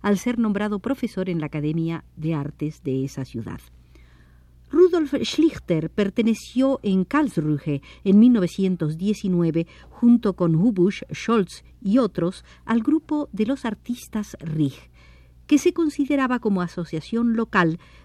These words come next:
del Novembergruppe de Berlín. En mil novecientos diecinueve, Schlichter se trasladó definitivamente a Berlín.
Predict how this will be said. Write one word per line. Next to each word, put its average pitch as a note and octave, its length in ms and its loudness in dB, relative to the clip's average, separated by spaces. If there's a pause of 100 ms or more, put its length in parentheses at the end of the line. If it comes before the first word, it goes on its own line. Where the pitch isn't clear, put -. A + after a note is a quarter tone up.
del G#3 320 6
Novembergruppe E3+ 1040 2
de F#3 200 0
Berlín. A2+ 600 -6 (720)
En C#4+ 200 4
mil F#4+ 160 0
novecientos F#3 520 -2
diecinueve, C#4 560 0
Schlichter G3+ 560 0
se E3 160 -2
trasladó F#3 500 -2
definitivamente D3+ 880 -4
a - 20 -8
Berlín. G#2+ 540 -10